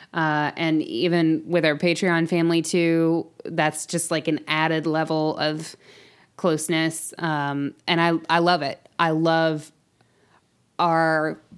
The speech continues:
I know I harp on the Facebook group a lot, but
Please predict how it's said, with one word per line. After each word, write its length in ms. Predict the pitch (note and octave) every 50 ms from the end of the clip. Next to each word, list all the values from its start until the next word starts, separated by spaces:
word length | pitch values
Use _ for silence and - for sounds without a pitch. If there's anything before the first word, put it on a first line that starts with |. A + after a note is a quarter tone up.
| - -
I 80 | F#3 G3
know 140 | G3+ G#3+ A3
I 80 | G#3
harp 220 | G3+ F#3+ F#3 F3+ G3
on 80 | F#3
the 60 | F#3 D#3+
Facebook 320 | E3+ D#3+ D3+ D3+ F3+ E3+
group 220 | E3 F3 F3+ D#3+ E3+
a 40 |
lot, 580 | D3+ C#3 C#3 B2+ B2 B2+ D3 F3 G#3 - - D#3+
but 320 | E3+ D#3+ D3 C#3+ C#3+ -